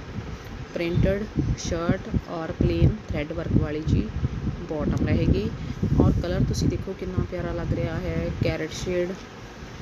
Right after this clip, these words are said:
ਦੇ ਵਿੱਚ ਸੂਟ। ਔਰ ਇਸ ਦੇ ਨਾਲ ਤੁਹਾਨੂੰ ਮਿਲੂਗੀ ਜੀ ਹਾਫ ਪਿਓਰ ਦਾ ਦੀ ਚੁੰਨੀ, ਜਿਸ ਦੇ ਦੋਨੋਂ ਸਾਈਡ 'ਤੇ ਜਿਹੜੀ ਹੈ ਪੱਟੀ ਲੱਗੀ ਹੋਈ ਹੈ।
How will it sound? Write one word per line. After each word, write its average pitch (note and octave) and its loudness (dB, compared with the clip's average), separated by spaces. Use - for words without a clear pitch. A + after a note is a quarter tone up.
ਦੇ E3+ 0
ਵਿੱਚ E3 0
ਸੂਟ। F3 0
ਔਰ G#3 0
ਇਸ - 4
ਦੇ G#3 -2
ਨਾਲ F#3 -2
ਤੁਹਾਨੂੰ G3+ -2
ਮਿਲੂਗੀ F3 0
ਜੀ F#3 0
ਹਾਫ G3 -4
ਪਿਓਰ F3 4
ਦਾ F3+ 0
ਦੀ F#3+ 0
ਚੁੰਨੀ, G3+ 0
ਜਿਸ G#3 4
ਦੇ G#3+ 2
ਦੋਨੋਂ G3 4
ਸਾਈਡ D#3+ 4
'ਤੇ E3 2
ਜਿਹੜੀ E3+ 0
ਹੈ G3+ -4
ਪੱਟੀ F#3 -2
ਲੱਗੀ - 2
ਹੋਈ F3+ 4
ਹੈ। A3 2